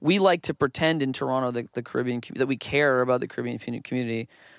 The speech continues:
ha-, for one weekend where, where Caribana happens, and then the rest of the year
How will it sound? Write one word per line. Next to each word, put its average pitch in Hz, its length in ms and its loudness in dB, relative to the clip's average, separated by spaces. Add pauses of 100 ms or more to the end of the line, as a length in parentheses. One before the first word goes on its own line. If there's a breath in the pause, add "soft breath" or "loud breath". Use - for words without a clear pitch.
(180 soft breath)
ha-, 156 280 2
for 147 220 4
one 156 340 4
weekend 143 520 2
where, 131 200 4
where 131 500 -2
Caribana 135 580 2
happens, 123 440 0
and 131 160 -2
then 135 80 0
the 131 60 0
rest 160 200 2
of - 40 -4
the 139 100 -2
year 127 300 0